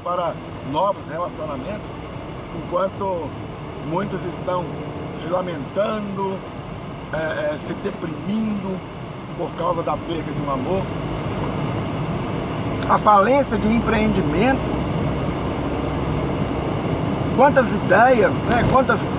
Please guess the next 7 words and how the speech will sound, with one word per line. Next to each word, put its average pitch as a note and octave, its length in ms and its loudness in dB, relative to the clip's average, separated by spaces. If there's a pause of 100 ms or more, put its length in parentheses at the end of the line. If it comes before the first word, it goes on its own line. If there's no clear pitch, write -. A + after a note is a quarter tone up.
(260)
oportunidades, G3+ 1040 4
quantos A3 260 2 (240)
nichos A3+ 480 4
de - 60 -2
mercado - 560 4
que C3+ 460 0
existem - 280 0